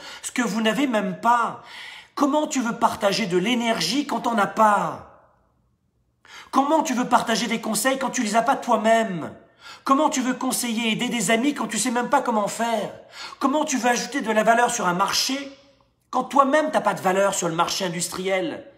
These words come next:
Si t'es pas un super expert dans ton domaine, tu peux pas redonner aux autres.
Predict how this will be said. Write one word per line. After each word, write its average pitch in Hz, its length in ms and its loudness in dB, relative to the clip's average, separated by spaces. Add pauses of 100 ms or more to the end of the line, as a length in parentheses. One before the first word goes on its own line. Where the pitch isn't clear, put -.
(960)
Si - 180 -4
t'es 269 120 -2
pas 247 180 2
un 220 40 -2
super 233 420 -2
expert 254 420 0
dans 208 120 -4
ton 196 140 -6
domaine, 190 300 -2
tu 196 120 -10
peux 269 140 -6
pas 330 140 4
redonner 214 380 -2
aux 202 200 -2
autres. - 380 -6